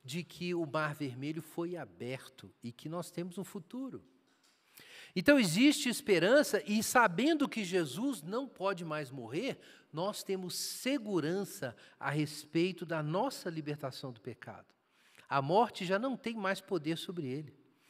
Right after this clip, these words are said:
Quando ele morreu, foi de uma vez por todas para quebrar o poder do pecado, mas agora que vive é para a glória de Deus. Da mesma forma, considerem-se mortos para o pecado e vivos para Deus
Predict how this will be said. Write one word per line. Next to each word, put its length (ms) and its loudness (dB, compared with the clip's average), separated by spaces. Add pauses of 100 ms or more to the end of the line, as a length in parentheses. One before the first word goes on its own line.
(320)
Quando 260 6
ele 160 2
morreu, 540 6
foi 200 2
de 80 -4
uma 160 4
vez 220 0
por 220 -4
todas 360 4
para 140 0
quebrar 380 2
o 40 0
poder 320 -2
do 120 -4
pecado, 520 -2
mas 200 -4
agora 280 0
que 160 -8
vive 360 -8
é 40 0
para 240 -2
a 40 -2
glória 300 0
de 120 -10
Deus. 340 -14 (320)
Da 160 -4
mesma 380 -6
forma, 580 -2 (460)
considerem-se 1000 -4
mortos 640 -4
para 220 -6
o 20 -10
pecado 640 -8 (540)
e 80 -4
vivos 640 -8
para 260 -4
Deus 560 -8